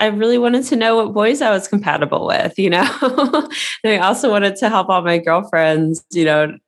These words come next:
know what boys they, they would be compatible with. And, um, so, yeah, it's certainly a big part of, you know, people's first entry into astrology. It, it definitely was for me. Um, and yeah, I think it's totally natural to wonder, you know,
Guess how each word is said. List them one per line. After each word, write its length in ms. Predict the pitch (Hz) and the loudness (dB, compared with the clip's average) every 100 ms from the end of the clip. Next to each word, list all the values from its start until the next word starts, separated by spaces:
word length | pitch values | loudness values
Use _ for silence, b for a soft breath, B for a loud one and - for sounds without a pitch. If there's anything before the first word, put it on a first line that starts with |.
| _ | _
know 320 | 175 170 151 | -2 0 2
what 180 | 156 131 | 2 0
boys 340 | 160 151 151 160 | 0 2 0 0
they, 260 | 160 143 - | -2 -2 -2
they 120 | 151 | -2
would 100 | 143 | 0
be 140 | 147 | -2
compatible 600 | 139 165 - 143 143 143 | -6 -6 -2 0 0 0
with. 300 | 143 147 147 - | 0 0 -2 -4
And, 340 | 143 139 139 139 B B B B | -4 -2 -6 -10 B B B B
um, 380 | 156 143 139 - | 0 2 -2 -6
so, 140 | - | -2
yeah, 300 | 202 196 160 | 0 2 2
it's 200 | 143 - | 0 -2
certainly 420 | - 151 175 165 | 0 2 2 2
a 40 | 156 | 0
big 240 | 156 147 | 0 -4
part 300 | - 147 143 | -2 0 2
of, 320 | 139 139 139 143 _ B B B B - | 2 2 0 -8 _ B B B B -2
you 100 | 165 | 2
know, 340 | 147 139 139 | 2 2 0
people's 420 | - - 151 143 - | -2 -2 0 -2 -2
first 300 | 151 143 - | -2 -2 -2
entry 460 | 147 147 - 147 131 | -2 -2 -4 -4 -2
into 320 | 139 139 135 | -2 -2 -4
astrology. 600 | 135 - 131 135 131 131 | -4 0 2 0 -2 -4
It, 220 | - - | -6 -8
it 200 | - - _ - | -12 -14 _ -6
definitely 460 | 151 147 156 117 147 | -4 -2 -2 0 0
was 300 | 139 135 - | 2 0 -4
for 200 | - 135 | -6 -6
me. 560 | 135 135 - - - B B B - | -4 -4 -4 -6 -8 B B B -2
Um, 640 | 147 135 135 135 131 - - | 2 2 0 -2 -6 -8 -8
and 160 | - 220 | -2 0
yeah, 220 | 277 254 | 2 2
I 60 | 208 | 0
think 200 | 202 226 | 0 0
it's 180 | 226 226 | -2 0
totally 280 | 202 202 190 | 0 2 0
natural 520 | 151 190 - 202 160 | 0 -2 0 0 0
to 140 | 156 | 0
wonder, 440 | 156 147 147 147 143 | 0 0 2 2 0
you 140 | 147 | 0
know, 420 | 143 139 135 139 | 0 0 -2 -4